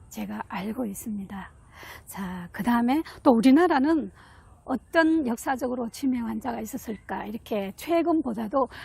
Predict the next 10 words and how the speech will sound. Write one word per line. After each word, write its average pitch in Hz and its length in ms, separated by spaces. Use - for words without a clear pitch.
제가 233 520
역사를 254 520
더듬어 247 340
올라가서 220 760
조선 233 360
왕조 233 540
중에서 214 640
영조 269 640
대왕이라고 208 600
있죠. 208 420